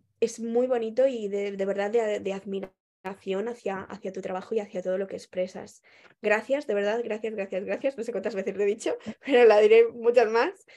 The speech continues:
Eh, y a los que nos estáis escuchando, lo sabéis, eh, nos vemos cada dos semanas los martes. Y Noé, no sé si quieres decir algo más.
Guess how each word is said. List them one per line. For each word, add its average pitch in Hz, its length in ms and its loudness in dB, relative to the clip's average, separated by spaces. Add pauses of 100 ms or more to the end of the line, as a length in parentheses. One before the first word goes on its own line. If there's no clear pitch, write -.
(560)
Eh, 240 680 8 (160)
y 247 60 6
a 233 100 4
los 233 140 -2
que 233 100 -2
nos 226 120 -6
estáis 240 240 -2
escuchando, 233 880 -4
lo 220 140 0
sabéis, 208 720 0
eh, 208 140 0
nos 202 160 -4
vemos 208 320 -4
cada 196 260 0
dos 220 140 -2
semanas 220 640 -2
los 185 240 -4
martes. 202 760 -6 (640)
Y 202 760 -6
Noé, 214 200 -2
no 208 120 -6
sé 202 120 -14
si 196 320 -6
quieres 190 520 -8
decir 190 260 -8
algo 190 200 -8
más. 214 520 -10